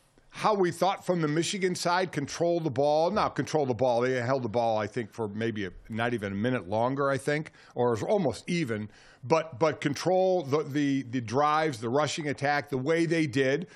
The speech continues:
But we all thought, "Boy, but Washington with their ability to hit big plays is gonna get 'em on the other end."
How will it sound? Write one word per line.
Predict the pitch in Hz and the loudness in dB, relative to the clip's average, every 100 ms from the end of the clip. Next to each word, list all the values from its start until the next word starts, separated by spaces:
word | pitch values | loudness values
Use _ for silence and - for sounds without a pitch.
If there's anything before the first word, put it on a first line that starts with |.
| - - | -20 -6
But | 117 156 | 0 2
we | 147 147 | 4 4
all | 143 | 2
thought, | 131 147 143 107 - | 2 2 0 0 0
"Boy, | 147 143 | 2 2
but | 120 131 | 0 -4
Washington | 120 147 147 - 139 131 139 | 0 0 0 0 -2 -2 0
with | 131 - | -2 0
their | 127 127 - - - | 0 0 -2 -10 -6
ability | 123 156 160 147 147 139 | 0 2 2 2 2 0
to | 120 | 0
hit | 143 - | -2 -2
big | 151 120 | -4 -2
plays | - 220 180 165 160 - - _ | 0 2 2 0 -2 -10 -20 _
is | 143 135 | -4 -2
gonna | 160 147 | 0 0
get | 135 151 | 2 2
'em | 147 | 2
on | 143 | 2
the | 143 143 | 2 2
other | 143 160 | 2 2
end." | 196 123 | 2 0